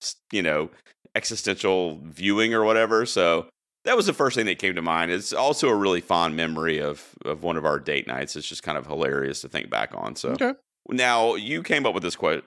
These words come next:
Speaker 1: question. So what's your answer for that?
Speaker 2: Uh, my, my answer is Five Nights at Freddy's.
Speaker 1: Oh,
Speaker 2: So
Speaker 1: God. Here we
Speaker 2: this,
Speaker 1: go.
Speaker 2: this movie came out same day and date on Peacock. Okay.
Speaker 1: Yeah.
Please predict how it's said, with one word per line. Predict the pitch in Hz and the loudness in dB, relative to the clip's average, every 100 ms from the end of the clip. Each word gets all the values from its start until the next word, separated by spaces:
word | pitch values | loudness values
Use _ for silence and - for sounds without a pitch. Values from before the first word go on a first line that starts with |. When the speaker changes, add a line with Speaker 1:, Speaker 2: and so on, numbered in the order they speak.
| - | -8
Speaker 1:
question. | - 80 - 76 | -2 -2 -2 -4
So | 80 | 0
what's | 82 92 - - | 0 0 -4 -6
your | 87 82 | -4 0
answer | 76 - | -2 -4
for | 76 50 | -8 -8
that? | - - - | -8 -8 -2
Speaker 2:
Uh, | 147 | 0
my, | 165 175 175 | 2 -2 -2
my | 160 160 | 0 2
answer | 180 175 180 180 151 | 2 2 0 0 0
is | 143 | 0
Five | - 156 147 147 | 0 2 2 2
Nights | 151 151 - | -2 -2 -4
at | 101 | -4
Freddy's. | - 151 90 90 - _ - | 0 0 -2 -10 -14 _ -2
Speaker 1:
Oh, | 113 110 98 | 2 2 2
Speaker 2:
So | - | 2
Speaker 1:
God. | 98 90 87 87 | 4 6 4 2
Here | 104 | 2
we | 104 | 4
Speaker 2:
this, | 254 | 4
Speaker 1:
go. | 87 120 156 | 4 2 2
Speaker 2:
this | 262 - | 0 0
movie | 247 277 240 | 2 2 2
came | - 185 190 170 | 0 0 4 4
out | 113 95 - - _ _ _ _ _ _ _ _ _ _ | 2 0 -10 -20 _ _ _ _ _ _ _ _ _ _
same | - - 240 269 254 | -4 0 2 2 0
day | 254 | 2
and | 240 190 | 0 2
date | 156 131 135 - _ _ | 2 2 -4 -18 _ _
on | 156 160 156 165 - | 2 2 2 -6 -10
Peacock. | 139 - 92 - - _ _ _ _ - | -14 -8 -10 -10 -20 _ _ _ _ 0
Okay. | |
Speaker 1:
Yeah. | 139 | 2